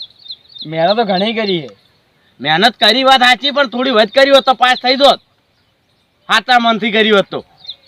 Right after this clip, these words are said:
Speaker 1: કીધું કોઈ એક વિષયમાં નપાસ તું, બે મહિના પછી ફેરથી પરીક્ષા આવશે, આલી દેજો. તે તોય ખેતરમાં કઈ હવે નહીં ભણાવવાનો અમને, તમે ઘાટી મેલ્યો ખેતરમાં.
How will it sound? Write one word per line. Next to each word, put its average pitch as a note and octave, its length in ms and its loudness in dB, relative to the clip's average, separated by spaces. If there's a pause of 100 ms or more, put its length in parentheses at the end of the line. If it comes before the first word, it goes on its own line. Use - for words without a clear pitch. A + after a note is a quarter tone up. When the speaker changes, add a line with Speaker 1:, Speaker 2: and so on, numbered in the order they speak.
(160)
Speaker 1:
કીધું E3+ 280 -8
કોઈ A3+ 140 -2
એક A3+ 140 -4
વિષયમાં A3 420 -6
નપાસ G#3 340 -2
તું, G#3 120 -12
બે G#3 140 0
મહિના G3 240 -2
પછી G3+ 180 -4
ફેરથી F#3+ 280 -6
પરીક્ષા G3 380 -4
આવશે, G3 220 -2
આલી G3+ 180 0
દેજો. F3 280 -6 (480)
તે F#3+ 80 -12 (260)
તોય G3 160 2
ખેતરમાં F#3+ 360 -6
કઈ G3 100 -4
હવે F3 220 0
નહીં F3+ 200 -6
ભણાવવાનો F3 480 -8
અમને, F3 200 -14
તમે E3+ 220 -14
ઘાટી C#3+ 280 -12
મેલ્યો D3+ 260 -14
ખેતરમાં. A#2+ 600 -20